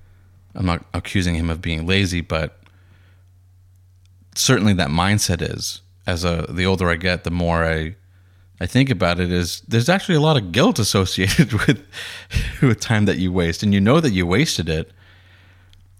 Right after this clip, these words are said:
But as the demands of fatherhood and being a good husband, all of these demands show up,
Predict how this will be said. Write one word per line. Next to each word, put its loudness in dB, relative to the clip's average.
But 2
as 2
the 2
demands 4
of 2
fatherhood 2
and -2
being 4
a 2
good 0
husband, 2
all 4
of 0
these 2
demands 2
show 0
up, 0